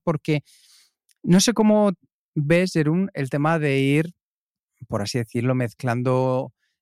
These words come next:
libros más antiguos, libros que son propios de la productividad o de la efectividad, libros que parecen más colaterales pero tienen un peso importante. Nosotros esperamos que a vosotros os sea de utilidad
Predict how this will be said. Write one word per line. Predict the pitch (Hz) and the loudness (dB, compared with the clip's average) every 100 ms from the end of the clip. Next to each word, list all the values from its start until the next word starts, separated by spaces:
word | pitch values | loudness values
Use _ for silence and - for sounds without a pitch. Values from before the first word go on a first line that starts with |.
| - | -6
libros | 123 123 135 131 123 | -2 0 2 0 0
más | 127 127 | -4 -2
antiguos, | 120 156 185 185 185 147 | -2 2 2 2 0 -2
libros | 135 135 - | -4 -4 -6
que | 135 | -6
son | 139 127 | -4 -4
propios | 135 123 123 | -4 -2 -2
de | 127 | -2
la | 117 | -2
productividad | 123 120 - 127 143 | -4 -6 -6 -2 0
o | 143 | 0
de | |
la | 123 | 0
efectividad, | 120 123 - 123 123 139 170 190 - _ _ _ - | -2 -6 -10 -6 -2 2 2 0 -4 _ _ _ 0
libros | 156 165 170 | 2 4 2
que | - 156 | 2 2
parecen | 151 160 160 | 0 0 2
más | 156 156 | 2 2
colaterales | - 147 139 135 139 135 - | 0 0 2 0 0 0 0
pero | 131 | -2
tienen | 123 135 135 135 | 0 0 0 -2
un | 123 | -4
peso | 135 131 | -4 -4
importante. | 117 117 143 170 202 220 - 139 - | -6 -4 -2 0 0 0 -4 -16 -4
Nosotros | 127 139 180 | -2 2 0
esperamos | 190 170 165 196 - | 2 2 4 2 0
que | 143 | -2
a | |
vosotros | 131 156 147 175 208 - _ _ - | -2 -4 0 0 0 -8 _ _ -6
os | 123 - | -2 0
sea | 143 | 2
de | 185 | 2
utilidad | 185 160 131 151 | 2 2 4 2